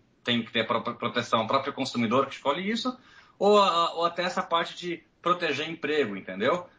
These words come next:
Mas a, a questão é, é, é principalmente, ah, isso, quando os políticos, eles não olham pra esse lado, de quando você, é,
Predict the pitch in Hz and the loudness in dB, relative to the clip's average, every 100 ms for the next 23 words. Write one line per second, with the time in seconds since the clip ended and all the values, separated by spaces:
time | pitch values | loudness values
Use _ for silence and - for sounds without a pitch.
0 | - 120 139 165 151 151 165 - 170 202 | -4 -2 0 -2 -4 -4 -6 -2 2 2
1 | 202 196 185 175 147 151 135 131 123 127 | 2 0 0 -2 -2 -2 -4 -6 -10 -12
2 | 120 - - 165 - - 156 135 151 165 | -12 -12 -8 -8 -4 2 2 2 -2 -6
3 | 170 160 151 131 110 - _ _ _ 120 | -6 -4 -2 -2 -4 -12 _ _ _ 2
4 | 120 120 113 107 104 101 98 95 92 90 | 4 6 6 4 4 2 0 -2 -4 -6
5 | 87 87 87 - - 180 - 110 107 123 | -8 -12 -18 -16 -8 -6 -6 -10 -8 -4
6 | 139 139 - _ _ - 143 - 147 175 | -4 -4 -12 _ _ -10 -8 -2 0 0
7 | - 175 170 190 165 160 165 156 160 160 | 0 0 2 4 6 6 4 -4 -10 0
8 | 139 143 120 107 - 131 135 139 139 147 | 2 2 -2 -8 -8 -6 -6 -8 -4 -2
9 | 139 - - _ _ - 120 117 113 107 | -4 -6 -20 _ _ -2 2 2 2 -4